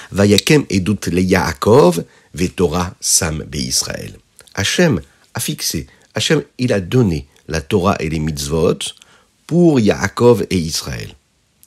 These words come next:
Et il continue à dire, ce chapitre-là, que tout cela, il a fait pour qu'on puisse le transmettre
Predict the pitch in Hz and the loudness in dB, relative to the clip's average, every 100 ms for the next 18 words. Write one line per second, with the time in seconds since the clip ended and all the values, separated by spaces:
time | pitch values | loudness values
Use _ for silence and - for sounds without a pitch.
0 | - 90 80 95 - 76 73 85 170 - | -6 -6 -4 -6 -6 -8 -6 -2 -2 -2
1 | - 76 82 - 82 139 - - - - | -6 -8 -10 -8 -6 -6 -10 -20 -20 -16
2 | - 120 - - - 110 110 104 95 - | -2 -2 -2 -6 -4 -2 -2 -2 -4 -6
3 | 127 - - 104 - 175 - - _ _ | -8 -10 -12 -12 -6 -4 -4 -8 _ _
4 | - 107 147 139 147 - 185 - - - | -6 -6 -2 -2 0 2 2 0 -4 -14